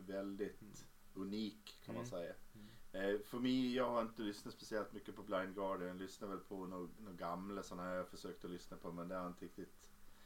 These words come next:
Speaker 1: satt sig riktigt. Jag har mer lyssnat på Demons and Wizards, som han också sjöng i innan det projektet lades ner för ett år sedan.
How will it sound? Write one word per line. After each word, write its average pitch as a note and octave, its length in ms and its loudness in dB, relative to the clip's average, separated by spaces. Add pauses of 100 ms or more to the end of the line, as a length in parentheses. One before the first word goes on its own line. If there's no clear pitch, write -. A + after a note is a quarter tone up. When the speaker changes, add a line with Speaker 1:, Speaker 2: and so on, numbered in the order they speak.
(200)
Speaker 1:
satt - 280 -2
sig F2+ 140 -4
riktigt. - 340 -10
Jag G2+ 120 0
har G#2 100 4
mer G#2 200 4
lyssnat G2 340 -2
på F#2+ 100 -2
Demons F#2 440 -2
and F2+ 160 0
Wizards, - 680 -4
som E2+ 140 -6
han F2+ 160 0
också F2 320 -4 (760)
sjöng G2 480 4
i F2 280 -2 (440)
innan F#2 360 0
det F2+ 220 2
projektet - 840 -4 (360)
lades F2 500 2
ner F2 320 2 (380)
för E2+ 80 -4
ett - 200 -2
år D3 100 8
sedan. - 240 -2